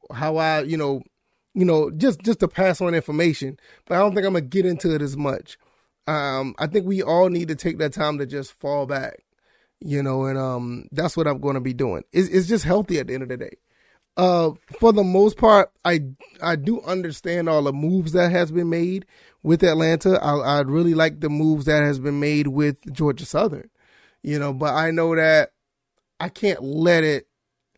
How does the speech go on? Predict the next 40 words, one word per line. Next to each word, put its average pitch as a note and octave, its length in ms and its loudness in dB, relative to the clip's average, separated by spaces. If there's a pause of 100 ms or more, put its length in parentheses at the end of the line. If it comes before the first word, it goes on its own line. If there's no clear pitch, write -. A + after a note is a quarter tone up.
(440)
I F#3 100 0
can't A3 400 0
let E3+ 500 2
myself D#3+ 500 -2
continuously E3 840 -4
be, D#3 340 -8 (580)
um, D#3+ 200 -2
looking F#3+ 340 4
into E3+ 580 0 (280)
the D3+ 100 -4
next D#3+ 380 0
big D3+ 260 -2
thing. C#3+ 320 -6 (680)
You G#3+ 100 6
know, F3 220 8
some B3 180 6
people A3 220 8
do G3+ 160 2
this F#3+ 140 0
for G3+ 100 -2
a F3 40 2
living, E3 460 -2 (160)
and F3+ 340 0
they F3+ 260 0
do G3+ 280 6
it, G3 220 8
uh, E3 320 0
you D#3 180 -4
know, E3 180 2
at D#3+ 160 -2
a E3 60 0
gr-, D3+ 160 -2
at E3 160 0
a D#3 80 0
high F3+ 220 4
level. E3+ 340 2
But F3+ 220 -4
even G3+ 260 4
those G#3 340 6
people, B2+ 440 -4